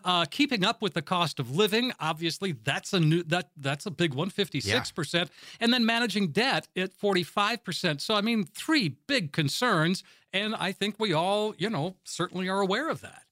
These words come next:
Speaker 2: Yeah, I would say that those are the top three. The one that always creeps in, too, is actually healthcare and long-term care.
Speaker 1: Oh, sure.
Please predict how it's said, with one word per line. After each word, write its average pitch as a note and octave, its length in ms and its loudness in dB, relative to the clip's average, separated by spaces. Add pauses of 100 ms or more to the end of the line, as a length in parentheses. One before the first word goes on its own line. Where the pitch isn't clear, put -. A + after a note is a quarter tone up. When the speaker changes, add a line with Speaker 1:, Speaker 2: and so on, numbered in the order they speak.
(220)
Speaker 2:
Yeah, D#3 200 4
I C3+ 140 4
would F#3 180 2
say C3+ 180 4
that A2+ 120 2
those A#2+ 240 2
are G#2+ 160 2
the G2 80 -4
top F#2+ 320 -2
three. G2 300 -2
The F#2 100 -2
one B2+ 240 2
that D3 100 2
always A2 240 0
creeps - 380 -4
in, G2 160 -2
too, A2 540 2
is G2 400 -2
actually G2+ 500 -2
healthcare C3+ 640 -2 (100)
and F#2+ 200 -4
long-term A2 400 0
care. D3 260 4
Speaker 1:
Oh, F#3 220 -2
sure. D3 440 -8